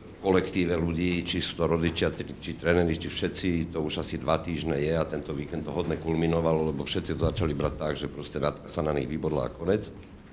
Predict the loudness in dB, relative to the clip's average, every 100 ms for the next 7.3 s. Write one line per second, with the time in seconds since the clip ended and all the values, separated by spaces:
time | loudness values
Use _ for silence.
0 | -20 -20 -14 0 2 8 8 8 6 4
1 | 0 0 0 4 6 6 4 2 0 4
2 | 4 4 2 2 -2 0 2 2 2 0
3 | 2 0 0 -6 -16 -18 -18 -18 -18 -18
4 | -16 -14 -14 -16 -10 -6 0 2 4 4
5 | 4 2 2 2 2 2 -2 -2 0 0
6 | 2 4 4 2 -2 0 4 6 8 8
7 | 8 4